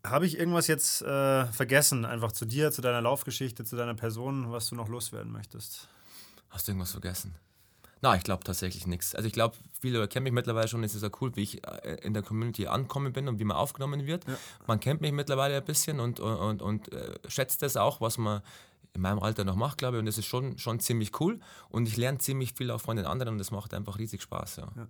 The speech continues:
Speaker 2: tatsächlich.
Speaker 1: Bevor wir in die letzten vier Fragen gehen, wenn du den, du kennst ja den Podcast, das heißt, vielleicht
Speaker 2: Mhm.
Speaker 1: bist du vorbereitet, wenn nicht, ist auch okay. Ähm, wär jetzt noch so ein bisschen tatsächlich, also ohne dir da zu nahe zu treten zu wollen, aber wär tatsächlich so die Frage, ja, wie ist deine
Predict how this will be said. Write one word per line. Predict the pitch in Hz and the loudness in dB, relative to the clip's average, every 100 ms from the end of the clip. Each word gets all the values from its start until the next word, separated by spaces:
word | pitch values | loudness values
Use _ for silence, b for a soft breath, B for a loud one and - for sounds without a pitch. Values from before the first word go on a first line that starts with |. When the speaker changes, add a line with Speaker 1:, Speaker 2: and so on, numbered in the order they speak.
| _ | _
Speaker 2:
tatsächlich. | - 92 - - - - | -12 -10 -10 -12 -16 -8
Speaker 1:
Bevor | - 110 143 | -4 4 4
wir | 156 | 4
in | |
die | 127 | 2
letzten | 143 135 | 2 0
vier | 110 127 | 0 -2
Fragen | 117 147 123 | 0 0 0
gehen, | 131 131 | -2 -2
wenn | 127 | -4
du | 123 | -6
den, | - 131 117 | -8 -10 -8
du | 113 | -4
kennst | 131 135 | -4 0
ja | |
den | 135 113 | -2 0
Podcast, | 127 - 127 117 | -4 -2 -2 -2
das | |
heißt, | 110 117 - | -2 0 0
vielleicht | 123 120 | 2 2
Speaker 2:
Mhm. | |
Speaker 1:
bist | 127 127 | 2 0
du | |
vorbereitet, | 113 135 156 143 143 131 | 4 4 8 6 6 0
wenn | 127 | -2
nicht, | 143 | 0
ist | 131 | 0
auch | 127 139 | 0 -2
okay. | 139 156 156 B B B | -2 -4 -6 B B B
Ähm, | - 127 123 | 2 4 6
wär | 123 | 6
jetzt | 160 156 | 6 6
noch | 147 | 2
so | 151 | 2
ein | 143 | 2
bisschen | 151 170 160 | 2 2 0
tatsächlich, | 127 113 147 156 143 - | -2 -2 -2 -2 -4 -4
also | 113 113 _ _ | -6 -8 _ _
ohne | 135 170 | 0 2
dir | 131 120 | 2 2
da | 113 | 2
zu | 107 113 | 0 -2
nahe | 110 147 | -2 -2
zu | 131 | -2
treten | 139 139 | -4 -4
zu | 131 | 0
wollen, | 143 | 0
aber | 147 117 | 2 2
wär | 131 | 0
tatsächlich | 131 147 143 | 0 -2 -2
so | |
die | 139 | -4
Frage, | - 120 151 | 0 0 2
ja, | 127 143 - _ - - _ _ - | 0 -2 -4 _ -20 -20 _ _ -6
wie | 143 | -2
ist | 156 | 0
deine | 143 127 123 | 0 0 0